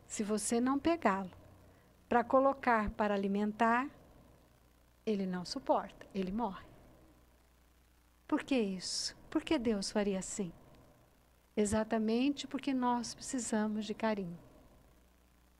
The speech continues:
E a família é que dá essa estrutura. O ser humano precisa disso, senão por isso se torna depressivo, carente.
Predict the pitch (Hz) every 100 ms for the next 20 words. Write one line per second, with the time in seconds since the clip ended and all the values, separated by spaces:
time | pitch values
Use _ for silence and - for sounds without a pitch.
0 | _ - 262 277 - 269 277 269 330 494
1 | 523 554 - - - - - 269 359 294
2 | 254 254 247 277 - 294 - 226 196 185
3 | - - - - - - _ - - -
4 | - _ - 220 - 285 269 247 254 254
5 | 262 240 254 240 240 220 254 233 - 254
6 | 254 262 254 247 294 277 - 220 - -
7 | - - - - 269 262 254 233 214 214
8 | 269 254 - 269 247 233 226 247 - -
9 | - - - - - 254 254 247 247 240
10 | - - -